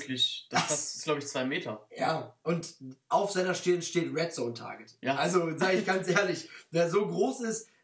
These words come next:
Speaker 2: <clears throat> sich so bewegen kann, schnell ist, für mich, ich find den ultra interessant. Wenn ihr euch mal Game Tape anguckt,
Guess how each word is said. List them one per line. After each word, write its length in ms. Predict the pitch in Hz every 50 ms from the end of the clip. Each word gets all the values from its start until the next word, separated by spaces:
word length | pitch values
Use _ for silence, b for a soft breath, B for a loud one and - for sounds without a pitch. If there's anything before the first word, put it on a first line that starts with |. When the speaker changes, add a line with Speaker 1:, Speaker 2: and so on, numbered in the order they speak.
| b b -
Speaker 2:
<clears throat> 260 | 269 247 233 214 175
sich 160 | 156 165 160
so 100 | 165 190 202
bewegen 360 | 208 170 170 202 220 233 226
kann, 320 | - 202 196 190 185 180
schnell 360 | 175 - - 180 180 190 220 233
ist, 360 | 208 202 196 196 - - b b b b b b b b b b b b b b _ _
für 160 | - - 190 196
mich, 360 | 202 247 254 - - - 185
ich 120 | 170 - -
find 160 | 180 180 165
den 240 | 180 175 170 - - -
ultra 360 | 196 196 202 196 - 185 170
interessant. 480 | 151 151 156 156 - - 160 165 165 160
Wenn 80 | 165 170
ihr 60 | 170
euch 140 | 170 165 175
mal 100 | 170 156
Game 240 | - 156 170 190 185
Tape 180 | 190 180 - 175
anguckt, 420 | 175 175 170 180 170 151 - -